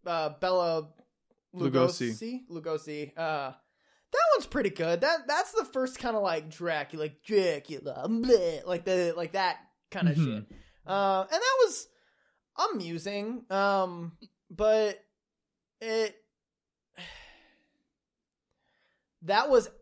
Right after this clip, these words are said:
Speaker 1: after they decided that just chucking some random orchestral music over the movie wasn't working, but before they decided they should really just, like, use music to play to the senses.
Speaker 2: Mm-hmm.
Speaker 1: So there's a lot of silence during it, and it's just like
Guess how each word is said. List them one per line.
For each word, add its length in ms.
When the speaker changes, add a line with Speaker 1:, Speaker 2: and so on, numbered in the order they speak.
Speaker 1:
after 360
they 200
decided 680
that 140
just 280
chucking 480
some 260
random 340
orchestral 500
music 340
over 200
the 80
movie 320
wasn't 340
working, 380
but 200
before 480
they 140
decided 480
they 120
should 280
really 320
just, 240
like, 340
use 300
music 480
to 100
play 340
to 120
the 260
senses. 720
Speaker 2:
Mm-hmm. 340
Speaker 1:
So 240
there's 120
a 40
lot 420
of 120
silence 680
during 360
it, 140
and 140
it's 120
just 160
like 280